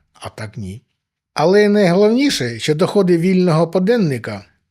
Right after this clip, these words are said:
не дуже відрізнялись від доходів рядового легіонера. Ті самі двісті-двісті тридцять динаріїв на рік. І був вибір: купити раба чи найняти вільного. На відміну від поширеного стереотипа,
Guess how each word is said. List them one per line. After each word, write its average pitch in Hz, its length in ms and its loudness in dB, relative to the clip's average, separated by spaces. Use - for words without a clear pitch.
не 160 180 -2
дуже 165 280 0
відрізнялись 147 720 0
від 131 160 -8
доходів 135 460 -2
рядового 131 400 -6
легіонера. 110 680 -10
Ті 220 160 -2
самі 190 400 2
двісті-двісті 156 800 -2
тридцять 147 600 -4
динаріїв 131 580 -6
на 117 120 -10
рік. 95 320 -16
І 240 120 -2
був 269 180 2
вибір: 123 460 -2
купити 196 400 -4
раба 220 420 -2
чи - 120 -6
найняти 156 480 -2
вільного. 107 500 -12
На 170 160 0
відміну 226 460 2
від 214 180 0
поширеного 208 500 0
стереотипа, 208 760 -2